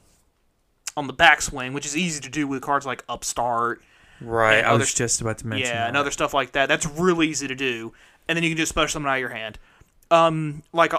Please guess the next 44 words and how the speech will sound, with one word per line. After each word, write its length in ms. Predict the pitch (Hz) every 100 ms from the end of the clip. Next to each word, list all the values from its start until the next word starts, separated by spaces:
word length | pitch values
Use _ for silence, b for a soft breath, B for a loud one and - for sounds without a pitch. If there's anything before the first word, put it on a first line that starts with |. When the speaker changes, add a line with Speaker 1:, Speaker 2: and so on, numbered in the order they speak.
| -
Speaker 1:
and 80 |
then 200 | 170 160
this 180 | 160 214
part 280 | - 202 185
is, 340 | 170 156 135 -
I 180 | 147
assume, 440 | 156 - 180 170 -
is 360 | 160 139 151 135
from 140 | 160
what 100 | 156
I've 160 | 156 147
seen 240 | - 156
from 160 | 147 147
the 140 | 139
other 180 | 139 160
Z 140 | 160 175
Ws. 320 | 190 196 180
All 200 | 170 175
Z 120 | 160
Ws 240 | 160 143
have 180 | 143 131
this 120 | 123
part. 340 | - 117 110 - b b b b
You 100 | 156
can 120 | 151
target 320 | 156 208 214
a 40 | 175
Utopia 520 | 135 - 233 269 277
monster 340 | 220 226 226
you 60 | 214
control, 380 | 220 196 170 156
equip 260 | - 214
this 160 | 214 226
card 220 | 214 202
to, 280 | - 180 180 -
to 160 | - 170
it 60 | 165
as 120 | 151
an 80 | 127
equip 340 | - 214 220
spell 300 | - 185 175
that 100 | 160
gives 240 | 147 151 147
it, 220 | 147